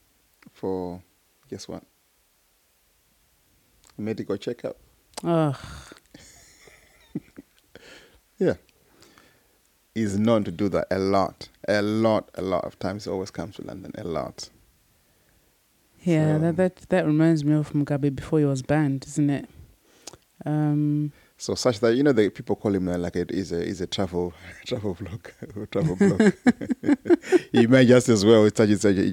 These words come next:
Speaker 1: channel. "Hi, guys.
Speaker 2: Hi,
Speaker 1: I'm going
Speaker 2: guys.
Speaker 1: to London again, yeah, to see my doctor." Yeah, um, he, whilst you poor people stay.
Speaker 2: And he's giving us his updates on his, on his medical,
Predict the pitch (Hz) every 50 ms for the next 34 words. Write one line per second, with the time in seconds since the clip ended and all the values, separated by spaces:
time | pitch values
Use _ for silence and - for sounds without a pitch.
0 | - - - 104 90 90 92 98 123 131 135 113 120 127 120 120 120 120 120 120
1 | 123 113 113 - - - 185 196 202 - 196 196 196 196 190 98 98 104 117 123
2 | - 120 120 117 117 117 117 113 110 101 113 107 107 107 107 107 107 107 107 107
3 | 107 107 107 107 104 98 - 104 - 120 113 113 113 107 107 101 90 - _ -
4 | - 98 90 92 92 92 90 92 98 92 - - - _ _ _ _ - - 92
5 | 92 92 92 95 90 90 87 92 92 92 95 95 - - - 101 101 101 107 110
6 | - - 117 110 - - - 101 95 - 101 92 - 92 85 - - - 92 87
7 | 87 87 85 175 180 165 156 - - 202 196 180 175 170 180 - 180 156 156 151
8 | 165 160 - 160 151 147 156 160 151 151 151 143 143 139 143 147 143 147 147 147
9 | 156 165 170 156 156 - - 156 151 151